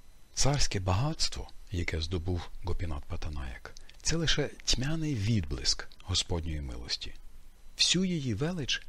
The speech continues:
не здатний вирахувати ніхто. Гопіната Патанаєка вивели на Чангу, щоб стратити і забрати в нього всі гроші. Але натомість усі його борги були прощені, а його самого призначили збирати податки в тому самому місці.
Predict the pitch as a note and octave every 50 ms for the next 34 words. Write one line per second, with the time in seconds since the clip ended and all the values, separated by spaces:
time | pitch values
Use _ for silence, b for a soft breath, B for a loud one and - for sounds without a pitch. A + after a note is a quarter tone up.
0 | - - F2+ G2 F#2+ F2+ - - C#3+ E3+ - - D3+ A#2+ G2+ F#2+ A2+ D#3 F3 F#3
1 | D#3 - - C#3 C3 - - B2+ - - - - - G2 G2 - - - - -
2 | - - - - - - - - - - - - - - - - - - - -
3 | - - F#2+ F2+ - F2+ F2 E2+ E2 - D#2+ - D#2 D#2 - F#2 A2+ C#3+ D3 C3
4 | A#2 - G#2 F2+ G#2+ B2+ A#2+ A#2 G2+ G2+ F#2 F2+ F#2 - C3+ D3+ D#3 C#3+ A2+ G2
5 | - - - - - - - - - C#3 C#3 - - D2 - - - - - -
6 | F2+ E2+ - G2 E2+ G2 A#2+ A#2 - F#2+ F2 G2 F#2 F#2+ F#2 D#2+ - - A#2+ A2+
7 | A2+ A2+ G2+ D#2+ - - - C#2+ - - - - - - - - - F2+ F2+ F2
8 | E2 E2 E2 - D#3+ F3 F#3+ F3 - - - - - - C3+ B2+ - - A3 G#3+
9 | F#3+ D3 B2+ G#2+ G2 G2+ G2+ A2 A2 D3 F3 E3+ G#2+ E2+ F2 D#2+ D#2 - - -
10 | D3 D#3 - - - F#3+ G3 F#3+ F3+ - - G2 F#2+ D#2+ D#2 F2+ E2 - - E2
11 | F2+ B2 D3+ D#3+ F3+ - - D#3+ C#3+ C3 C3 B2+ B2 - A2+ G2 F2+ E2+ F#2+ F#2+
12 | G2 A2 - - - - E2+ F2+ B2 C3 - - - A2+ - - - - - A2+
13 | B2 C3 - - B2 A#2 A#2 A#2 G#2 F#2 D2+ C#2+ - - - -